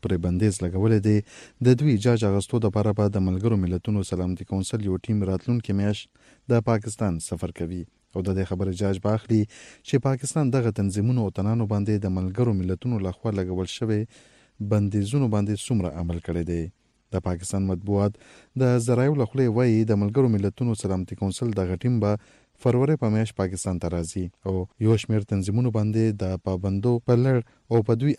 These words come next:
عمل کولو په هکله پاکستاني چارواکو سره به ملاقاتونه کوي. راپورټونه وایي، دغه ټیم به جماعت الدعوه او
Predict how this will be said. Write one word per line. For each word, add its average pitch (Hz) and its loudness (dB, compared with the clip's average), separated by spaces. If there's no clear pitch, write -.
عمل 127 4
کولو 123 2
په 104 0
هکله 107 -2
پاکستاني 107 -2
چارواکو 107 -2
سره 104 -4
به 92 -4
ملاقاتونه 87 -4
کوي. 90 -6
راپورټونه 104 0
وایي، 110 4
دغه 98 2
ټیم 123 2
به 110 4
جماعت 98 -2
الدعوه 120 2
او 107 -2